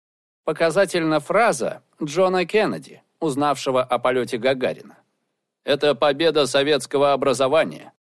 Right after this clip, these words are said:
которая также состояла преимущественно из новой интеллектуальной элиты С С С Р России. В-третьих, здесь присутствует ложь прямая. Приём восемнадцать один. Одни области науки процветали,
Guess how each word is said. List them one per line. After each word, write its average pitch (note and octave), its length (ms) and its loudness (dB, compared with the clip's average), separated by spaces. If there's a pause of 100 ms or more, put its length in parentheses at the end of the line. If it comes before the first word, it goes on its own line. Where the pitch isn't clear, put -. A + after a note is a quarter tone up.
(120)
которая G3+ 440 0
также F#3+ 560 2
состояла E3 680 0
преимущественно D3 960 -2
из C3 200 -2
новой C#3 380 0
интеллектуальной A#2+ 880 -2
элиты A#2+ 520 -4
С A2+ 160 -6
С G2+ 180 -6
С - 140 -8
Р G#2+ 240 -2 (140)
России. A#2+ 580 -6 (1040)
В-третьих, A3 560 -4 (100)
здесь D#3 420 -2
присутствует E3+ 800 -4
ложь B2+ 340 0
прямая. E3+ 640 -4 (480)
Приём C#3 400 0
восемнадцать A#2+ 760 -4
один. B2+ 300 -4 (580)
Одни E3 520 -2
области G#3+ 580 2
науки F#3+ 540 2
процветали, F#3 920 0